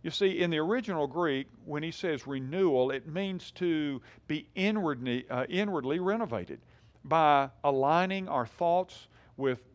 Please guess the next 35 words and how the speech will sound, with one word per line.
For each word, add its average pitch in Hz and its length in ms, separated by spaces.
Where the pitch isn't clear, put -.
the 127 80
thoughts 151 380
of 117 100
God. 101 320
It 156 160
means 185 360
to 175 140
intentionally 147 680
think 147 360
like 123 240
God 110 260
thinks. - 400
In 135 100
other 214 160
words, 120 320
God 180 260
initiates 175 760
the 131 100
want 180 300
to 143 300
and 135 180
the 117 100
ability 131 500
to, 110 400
and 107 180
you 170 140
cooperate 117 760
by 120 140
aligning 113 500
your 139 240
mind 110 480
with 104 200
what 113 240
he 117 220
wants. 101 520